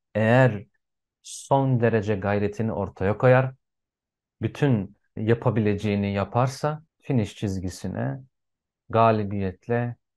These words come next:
gelebilir. Kimse yarışın ortasında, başında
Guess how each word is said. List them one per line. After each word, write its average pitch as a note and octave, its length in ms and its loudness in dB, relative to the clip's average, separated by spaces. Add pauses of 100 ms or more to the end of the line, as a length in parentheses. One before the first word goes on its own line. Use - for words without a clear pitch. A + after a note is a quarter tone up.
(120)
gelebilir. F2 840 -6 (480)
Kimse D#3+ 520 -2 (840)
yarışın C3+ 500 2
ortasında, B2+ 960 0 (340)
başında B2 840 -2